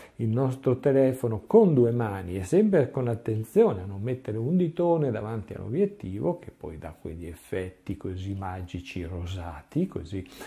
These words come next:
eh, questi, questi, questi filtri naturali, ecco che probabilmente faremo scatti più nitidi, più fermi e anche più ragionati nell'inquadratura.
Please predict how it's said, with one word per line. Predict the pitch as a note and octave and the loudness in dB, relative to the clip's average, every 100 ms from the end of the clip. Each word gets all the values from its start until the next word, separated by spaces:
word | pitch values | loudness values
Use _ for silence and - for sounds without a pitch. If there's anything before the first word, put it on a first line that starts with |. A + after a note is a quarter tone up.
| - - - | -18 -20 -12
eh, | G2+ F#2+ | -10 -8
questi, | A2 F#2+ - | -10 -10 -12
questi, | - - G2+ | -14 -12 -12
questi | - F#2+ - | -8 -6 -6
filtri | - D3+ B2 G#2+ B2+ A2 | 0 4 4 2 0 0
naturali, | A2 - C3 E2+ D#2+ G#2+ F#3 F#3+ - - - | -4 -4 -6 -6 -8 -2 -2 -2 -14 -20 -18
ecco | - G3+ - - | 0 0 0 -4
che | A2 G#2+ - _ | -2 -4 -6 _
probabilmente | - G2+ G2+ G#2+ A#2 A#2 B2 C3 A#2+ C#3+ C3 - | -6 -4 -2 0 2 2 2 0 0 2 2 -2
faremo | - G#2+ G2+ F#2 | -8 -8 -8 -10
scatti | - G#2 G2+ - | -8 -8 -8 -10
più | G2+ - F#2+ | -10 -8 -8
nitidi, | G2+ G#2+ - A2+ G#2+ A2+ - | -4 -6 -2 -4 -2 -6 -8
più | - G2 | -14 -16
fermi | - F#2+ E2+ F#2 F#2 G#2 - | -10 -8 -8 -10 -10 -10 -4
e | C3+ | -4
anche | A2 G2+ - F#2 | -4 -8 -12 -16
più | _ G#2 G2 - | _ -10 -10 -8
ragionati | A#2+ E3 C3 B2+ G2 G2+ - | 0 0 2 0 0 -8 -8
nell'inquadratura. | F#2+ F#2 F#2+ E2+ - F#2 - - - | -8 -8 -10 -12 -14 -14 -16 -20 -20